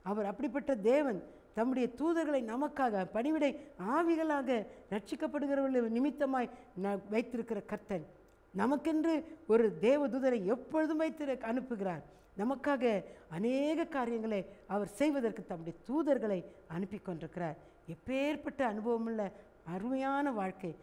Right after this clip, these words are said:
பாக்கியமான வாழ்க்கை தேவனுடைய ஜனங்களுக்கு. யோசித்து பாருங்கள், தேவனாகிய கர்த்தர்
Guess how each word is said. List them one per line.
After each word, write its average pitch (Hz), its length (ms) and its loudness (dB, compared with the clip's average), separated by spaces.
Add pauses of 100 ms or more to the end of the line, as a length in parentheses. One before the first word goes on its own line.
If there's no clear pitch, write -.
(280)
பாக்கியமான 269 640 0
வாழ்க்கை 202 420 -4 (300)
தேவனுடைய 190 360 0
ஜனங்களுக்கு. 185 520 -6
யோசித்து 214 380 -6
பாருங்கள், 247 380 0 (500)
தேவனாகிய 214 520 -2
கர்த்தர் 233 540 -4